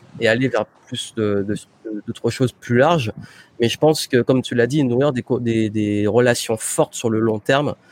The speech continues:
ça peut faire la différence même pour, euh, pour, même au niveau du business, vous allez vraiment avoir un réseau, mais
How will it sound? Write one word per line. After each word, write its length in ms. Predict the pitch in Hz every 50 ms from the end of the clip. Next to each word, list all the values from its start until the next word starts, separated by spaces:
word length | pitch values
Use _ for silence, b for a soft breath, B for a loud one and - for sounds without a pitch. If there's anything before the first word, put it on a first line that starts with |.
| B B B B -
ça 120 | - 120
peut 140 | - 131 127 -
faire 120 | 139 127
la 80 | 123 120
différence 540 | 117 117 - - 110 117 131 139 - - -
même 240 | 117 120 127 127 127
pour, 280 | - 120 110 107 104 104
euh, 340 | 101 98 98 95 95 95 98 - b b b b b _ _ _ _ -
pour, 280 | - 117 113 113 110
même 220 | 110 117 131 135 127
au 60 | 123
niveau 240 | 123 123 113 127 127
du 140 | 117 120 113
business, 640 | 107 113 113 117 117 127 139 151 147 - - - -
vous 140 | - 113 110
allez 140 | 113 120 123
vraiment 280 | 107 113 117 127 143 139
avoir 280 | 120 120 135 131 120
un 120 | 113 104 - -
réseau, 440 | 117 117 110 110 123 143 151 151 143
mais 340 | 127 113 110 107 104 -